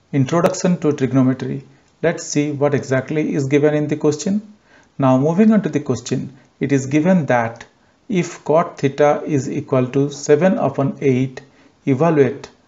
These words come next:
number one, one plus sine theta into one minus sine theta upon one plus cos theta into one minus cos theta. And the second one is like cot square theta.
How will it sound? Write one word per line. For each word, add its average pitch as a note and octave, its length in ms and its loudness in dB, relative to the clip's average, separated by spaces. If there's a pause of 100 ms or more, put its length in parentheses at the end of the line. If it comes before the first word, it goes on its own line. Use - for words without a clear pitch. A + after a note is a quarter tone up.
(180)
number C3 260 2
one, C3+ 380 -2 (440)
one F3 240 4
plus F#3 240 -2
sine C#3 200 2
theta D3 640 -2
into C3 280 0
one D#3 280 0
minus D3+ 320 0
sine C3 180 0
theta C3+ 460 -2 (320)
upon C#3+ 360 0
one D#3+ 220 0
plus E3 240 -2
cos C#3+ 220 -2
theta C#3 480 -2 (100)
into C3 240 0
one B2+ 260 -2
minus C3 300 -4
cos - 200 -10
theta. - 300 -10 (540)
And C3+ 140 0
the C3 80 0
second E3+ 340 0
one D#3+ 160 2
is D3 160 0
like C#3+ 340 0 (300)
cot D#3+ 220 0
square - 260 0
theta. - 400 -10